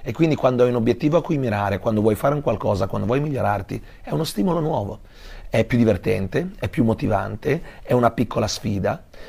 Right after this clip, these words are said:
è, è un qualcosa che fai con un, così, con un'energia diversa. Questo vale per lo sciare o per, o per un hobby qualsiasi,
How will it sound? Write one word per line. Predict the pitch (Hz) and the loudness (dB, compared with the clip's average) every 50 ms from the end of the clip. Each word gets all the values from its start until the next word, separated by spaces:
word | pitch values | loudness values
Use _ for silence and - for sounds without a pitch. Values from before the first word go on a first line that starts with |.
| - - - | -18 -12 -6
è, | - 175 | -2 0
è | 175 175 170 165 156 | 0 2 2 2 0
un | 165 185 - - - - - 208 - | 0 0 -2 -4 -6 -6 -4 -2 -2
qualcosa | - - - - 302 320 | 0 -2 -2 -4 -6 -6
che | 277 262 | -6 -8
fai | - - 330 - | -8 -8 -8 -8
con | - 285 | -6 -8
un, | 269 262 262 262 247 247 247 - - - | -8 -8 -8 -10 -10 -10 -10 -12 -12 -14
così, | - - - - 110 | -14 -12 -10 -8 -4
con | - - 143 | -2 0 2
un'energia | 151 160 165 156 160 151 135 117 - 160 165 139 | 4 4 4 4 4 4 2 2 2 2 2 2
diversa. | 123 101 101 98 - 95 - - - - - - - - - - - | 2 2 0 0 -2 -4 -6 -10 -12 -12 -14 -18 -18 -20 -20 -18 -14
Questo | - - 403 403 - - - | -8 -6 -4 -4 -2 0 2
vale | 135 143 151 160 156 | 4 6 6 4 4
per | - 151 143 | 2 0 2
lo | 135 135 | 2 2
sciare | 131 - - - 131 123 135 139 156 156 156 147 | 2 2 2 2 4 4 4 4 4 4 6 6
o | 135 123 110 | 6 6 4
per, | - - 131 120 120 120 117 113 113 110 - - - - - | 4 4 4 6 8 8 8 8 8 6 2 -4 -12 -12 -8
o | - 143 113 | -6 -6 0
per | - 143 123 | 2 2 4
un | 120 120 | 4 4
hobby | 123 123 113 113 | 2 2 2 2
qualsiasi, | 107 - - 104 95 - - 107 104 98 - - - - | 0 0 0 0 0 -2 -4 -4 -4 -6 -6 -8 -10 -10